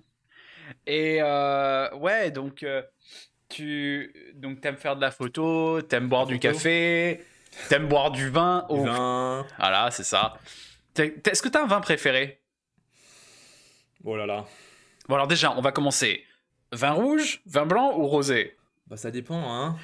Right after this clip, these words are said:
Speaker 2: C'est
Speaker 1: Oui.
Speaker 2: difficile comme question.
Speaker 1: Certes.
Speaker 2: Maintenant, j'adore le vin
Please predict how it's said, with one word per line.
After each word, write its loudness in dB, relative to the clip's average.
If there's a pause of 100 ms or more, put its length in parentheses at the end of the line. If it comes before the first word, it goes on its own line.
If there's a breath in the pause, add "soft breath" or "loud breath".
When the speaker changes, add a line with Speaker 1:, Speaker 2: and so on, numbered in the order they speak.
Speaker 2:
C'est -14
Speaker 1:
Oui. 2
Speaker 2:
difficile -4
comme -10
question. -8
Speaker 1:
Certes. -2
Speaker 2:
Maintenant, -4
j'adore -2
le -6
vin -6